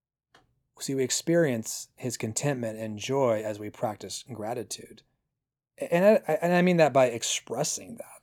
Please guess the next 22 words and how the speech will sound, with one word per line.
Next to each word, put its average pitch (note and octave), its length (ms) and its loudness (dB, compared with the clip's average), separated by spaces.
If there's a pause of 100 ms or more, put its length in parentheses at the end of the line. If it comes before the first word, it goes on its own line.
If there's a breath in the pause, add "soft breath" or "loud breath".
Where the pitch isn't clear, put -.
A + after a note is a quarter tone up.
that C3+ 100 -2
as C#3 100 0
we D3 80 2
go D3 220 4
through E3 220 0
our C#3 160 6
day, A#2+ 440 2 (1120)
and A#2 120 -12
"Lord, C#3+ 260 -6
thank D3 240 -2
you A#2 80 -2
for A2+ 160 -8
the A2+ 100 -4
day. - 360 -8
Thank D3+ 260 -2
you C3+ 80 -2
for C3 120 -8
the A#2+ 120 -6
sunrise. A#2 880 -8 (680)
Thank C#3+ 220 -4
you C#3 160 0
for B2 720 2